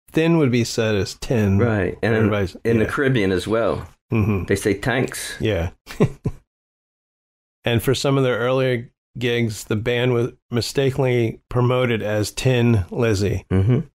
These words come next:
Speaker 1: Uh, the first, the band's first gig was at a school near Dublin Airport. <laughs> Uh,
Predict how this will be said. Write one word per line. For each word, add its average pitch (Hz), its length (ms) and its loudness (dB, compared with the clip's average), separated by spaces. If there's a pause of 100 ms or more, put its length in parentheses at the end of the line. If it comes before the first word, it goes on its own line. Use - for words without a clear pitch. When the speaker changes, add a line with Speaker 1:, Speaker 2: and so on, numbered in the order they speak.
(160)
Speaker 1:
Uh, 107 300 0
the 104 100 0
first, 113 400 -2 (260)
the 123 80 0
band's 135 380 0
first 127 400 -2
gig 120 320 0
was 104 160 0
at 104 140 0
a 92 60 0
school 104 760 -2 (580)
near 104 160 2
Dublin 95 460 0
Airport. 92 680 -2 (300)
<laughs> - 100 2 (1800)
Uh, 101 460 -2